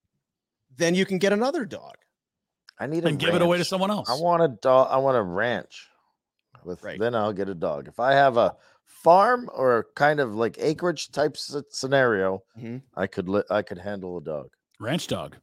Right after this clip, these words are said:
Speaker 1: Do you feel like you're close to that happening, this
Speaker 2: No,
Speaker 1: ranch?
Speaker 2: no, I don't
Speaker 1: No.
Speaker 2: feel close.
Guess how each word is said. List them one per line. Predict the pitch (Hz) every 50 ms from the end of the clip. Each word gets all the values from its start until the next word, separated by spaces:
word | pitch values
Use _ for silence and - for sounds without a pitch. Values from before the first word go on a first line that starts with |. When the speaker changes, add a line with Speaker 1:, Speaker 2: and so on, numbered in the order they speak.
| _ _ _
Speaker 1:
Do | - 120
you | 123
feel | - - 156 151
like | 151 143 147
you're | 143 120
close | - - 143 147 156 -
to | - 170
that | 160 165 196 233 - _ _ _ _ _ _ _ _ _ _ -
happening, | 151 156 170 - - - 110
this | 113 117
Speaker 2:
No, | 120 123 120 117
Speaker 1:
ranch? | 123 151 180 - - - - 90
Speaker 2:
no, | 92 90 87 87 82 80 78 76 73 73
I | 71
don't | 67 - - _ -
Speaker 1:
No. | 101 90 85 73 73 73 73 _ _ _ _ _ _ -
Speaker 2:
feel | 76 69 69 69 - - _ _ _
close. | _ - - - - - 85 87 _ - - - - - - - -